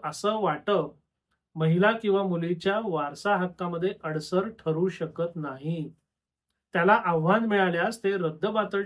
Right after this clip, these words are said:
ठरवून महिला किंवा मुलीला वारसा हक्क दिला जाऊ शकतो. म्हणून आपल्या प्रकरणांमध्ये नक्की स्थिती काय आहे, त्या स्थितीच्या अनुषंगाने कायदेशीर तरतुदी काय आहे,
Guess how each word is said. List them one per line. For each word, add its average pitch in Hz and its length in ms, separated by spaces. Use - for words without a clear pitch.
ठरवून 165 420
महिला 170 360
किंवा 202 320
मुलीला 175 520
वारसा 147 440
हक्क 160 320
दिला 151 400
जाऊ 139 360
शकतो. - 680
म्हणून 196 380
आपल्या 180 340
प्रकरणांमध्ये 202 720
नक्की 180 420
स्थिती 196 460
काय 175 200
आहे, 123 340
त्या 202 140
स्थितीच्या 220 480
अनुषंगाने 208 520
कायदेशीर 180 600
तरतुदी 208 440
काय 185 200
आहे, 127 260